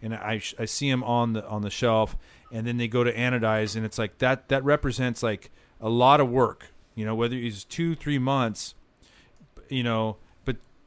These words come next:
if you had to do it again, it would probably maybe take you just a little bit less, but it still take you a lot of time.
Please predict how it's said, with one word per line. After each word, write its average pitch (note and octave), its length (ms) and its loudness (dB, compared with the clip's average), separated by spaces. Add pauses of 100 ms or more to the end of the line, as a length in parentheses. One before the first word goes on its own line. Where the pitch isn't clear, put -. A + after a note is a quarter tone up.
(100)
if B2+ 160 -4
you D#3+ 100 2
had F3 140 6
to C#3+ 80 2
do D#3+ 200 6
it D3+ 60 4
again, C3+ 640 2
it C#3+ 60 0
would C3+ 180 2
probably E3 340 2
maybe C#3+ 320 -2
take C3 280 -4
you B2 80 -8
just B2+ 260 -6
a A#2 60 0
little F3 280 2
bit A2+ 160 -2
less, F2+ 480 -10 (200)
but B2+ 60 0
it A#2+ 60 -8
still G3+ 200 0
take D#3 260 -6
you C3 80 -2
a A#2+ 60 0
lot A#2 100 2
of G2 80 -10
time. D#3 420 -2